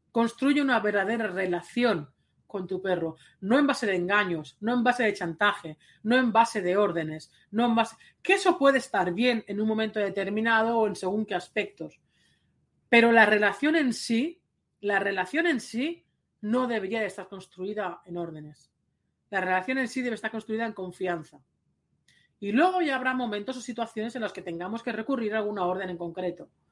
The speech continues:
eh, para controlar quizá un impulso que pueda tener el perro, ¿vale? Pero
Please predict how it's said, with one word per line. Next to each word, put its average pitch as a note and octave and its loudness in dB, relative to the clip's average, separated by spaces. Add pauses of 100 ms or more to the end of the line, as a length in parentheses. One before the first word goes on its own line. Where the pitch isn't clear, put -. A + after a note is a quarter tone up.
(1000)
eh, E3 2
para F#3 2
controlar F3+ -2
quizá G#3 -10
un F#3+ -8
impulso F#3 -6
que - -16
pueda F3 -4
tener E3+ -6
el D#3+ -4
perro, D#3 -8 (480)
¿vale? G#3 -12 (320)
Pero F#4+ 4